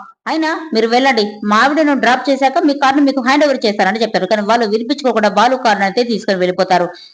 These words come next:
అప్పుడు బాలు చాలా బాధపడిపోతూ, "అంతా నీ వల్లే, ఇంటి పత్రాలు ఎక్కడున్నాయో చెప్తే అవే తాకట్టు పెట్టేవాడిని, కానీ పత్రాలు లేకుండా డబ్బు అడిగితే వాడు నోటికి వచ్చినట్టు మాట్లాడిండు, అందుకే కొట్టాల్సి వచ్చింది" అని అంటాడు. అప్పుడు మీనా, "అది కూడా నా తప్పేనా? అదే రోజు నేను మావయ్యకి పత్రాలు ఇచ్చాను కదా, మీరు మళ్ళీ వాటిని తాకట్టు పెట్టాల్సి వస్తుందని నాకేం తెలుసా అండి?"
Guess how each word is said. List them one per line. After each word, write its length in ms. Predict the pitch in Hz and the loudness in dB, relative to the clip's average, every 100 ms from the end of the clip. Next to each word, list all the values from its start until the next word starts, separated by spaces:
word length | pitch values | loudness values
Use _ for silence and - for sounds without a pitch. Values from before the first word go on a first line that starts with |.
| - | -8
అప్పుడు 240 | 294 277 | -4 -2
బాలు 260 | 196 226 220 | 2 2 2
చాలా 280 | 220 240 | 2 2
బాధపడిపోతూ, 600 | 262 214 220 214 208 214 | 2 0 0 -2 -2 0
"అంతా 360 | 214 202 269 285 | 2 2 2 0
నీ 180 | 233 208 | 0 0
వల్లే, 280 | 208 202 196 - - | 0 2 -2 -6 -10
ఇంటి 180 | 247 302 | -6 -2
పత్రాలు 420 | 262 254 240 220 | -2 0 0 0
ఎక్కడున్నాయో 400 | 202 247 233 226 214 | 0 -2 -2 -2 -2
చెప్తే 200 | 220 262 | -2 0
అవే 240 | 202 254 | 2 0
తాకట్టు 340 | 254 208 208 208 | 0 0 -2 -2
పెట్టేవాడిని, 420 | 214 196 185 185 | 0 2 0 0
కానీ 180 | 240 233 | -2 0
పత్రాలు 360 | 220 220 269 254 | 0 2 0 2
లేకుండా 280 | 226 220 214 | 0 2 2
డబ్బు 220 | 196 208 | 2 0
అడిగితే 300 | 226 226 254 | 0 0 0
వాడు 200 | 196 196 | 0 0
నోటికి 320 | 190 269 285 | 0 0 0
వచ్చినట్టు 300 | 247 240 208 | -2 -2 -2
మాట్లాడిండు, 520 | 196 214 233 214 196 190 - - | 0 0 0 -2 -4 -6 -12 -2
అందుకే 260 | 269 311 311 | 0 2 2
కొట్టాల్సి 380 | 302 226 247 233 | 0 -2 -2 0
వచ్చింది" 480 | 214 220 208 202 - | -2 0 -2 -2 0
అని 100 | 202 | 0
అంటాడు. 220 | 196 190 | 0 0
అప్పుడు 180 | 185 190 | -2 -2
మీనా, 280 | 196 220 214 214 - - | -2 0 0 -2 -8 -8
"అది 180 | 180 240 | -4 0
కూడా 220 | 254 202 | 0 0
నా 140 | 185 | 0
తప్పేనా? 460 | 190 202 196 226 294 - - | 0 0 0 0 -2 -4 -4
అదే 200 | 180 240 | 0 2
రోజు 200 | 254 208 | 2 0
నేను 180 | 214 196 | -2 0
మావయ్యకి 380 | 185 196 208 220 | 0 0 -2 -2
పత్రాలు 360 | 185 185 208 | -2 -2 -2
ఇచ్చాను 260 | 170 214 214 | -2 -2 -2
కదా, 260 | 196 196 196 - - | 0 0 0 -6 -2
మీరు 140 | 240 | -2
మళ్ళీ 320 | 233 190 247 285 | 0 0 0 2
వాటిని 280 | 233 202 | 0 0
తాకట్టు 280 | 202 202 247 | 0 0 -2
పెట్టాల్సి 380 | 233 214 220 226 | -4 -4 -4 -2
వస్తుందని 340 | 202 - 196 | -4 -2 -2
నాకేం 220 | 190 226 269 | -2 0 -2
తెలుసా 200 | 240 208 | 0 0
అండి?" 200 | 190 | 0